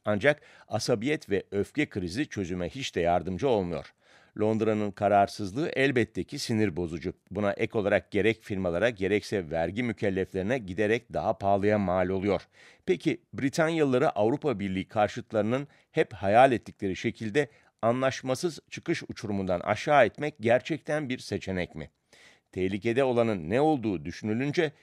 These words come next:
birkaç hafta ya da birkaç ay beklemek ne ki? Sert Brexit'te denilen Birleşik Krallığın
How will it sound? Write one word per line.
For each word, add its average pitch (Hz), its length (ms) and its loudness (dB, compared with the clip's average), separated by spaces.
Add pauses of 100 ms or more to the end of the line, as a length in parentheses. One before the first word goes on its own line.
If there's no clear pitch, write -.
(200)
birkaç 107 440 -2
hafta 104 240 -4
ya 95 140 0
da 78 180 -4
birkaç 117 360 0
ay 85 180 0
beklemek 104 500 -2
ne 160 140 -2
ki? - 220 -10 (420)
Sert 160 400 0
Brexit'te 92 640 -2
denilen 98 460 -2
Birleşik 98 400 -4
Krallığın 101 520 2